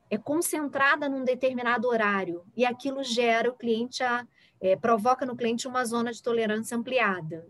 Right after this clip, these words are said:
Ele sabe que ele vai procurar aquele serviço naquele horário e tem muitas pessoas que procuram o serviço naquele horário. Então, ele vai ter que ampliar a zona de tolerância. Ele quer aquele serviço e vai ter que ampliar.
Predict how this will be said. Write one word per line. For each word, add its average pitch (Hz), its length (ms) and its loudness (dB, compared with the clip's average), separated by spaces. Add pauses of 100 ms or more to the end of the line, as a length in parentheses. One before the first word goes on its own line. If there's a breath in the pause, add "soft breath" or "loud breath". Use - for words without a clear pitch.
Ele 214 200 -2
sabe 247 720 0 (240 soft breath)
que - 80 -2
ele 233 80 4
vai 254 140 4
procurar 247 320 0
aquele 220 200 0
serviço 196 400 -2
naquele 208 240 -2
horário 226 600 2 (920)
e 254 140 -2 (120)
tem 302 140 2
muitas 359 420 4
pessoas 339 360 0
que 349 100 4
procuram 311 460 -2
o - 20 -10
serviço 311 380 -2
naquele 330 280 -4
horário. 247 560 0
Então, 233 240 2
ele 302 120 -2
vai 370 120 0
ter 370 120 -4
que 415 100 -4
ampliar 403 300 0
a 349 40 -2
zona 359 220 -6
de - 100 -14
tolerância. 381 480 -2
Ele 220 220 -2
quer 311 260 2
aquele 277 300 -2
serviço 233 580 -4
e - 40 -16
vai 247 120 -10
ter 247 100 -14
que - 100 -10
ampliar. 277 340 -6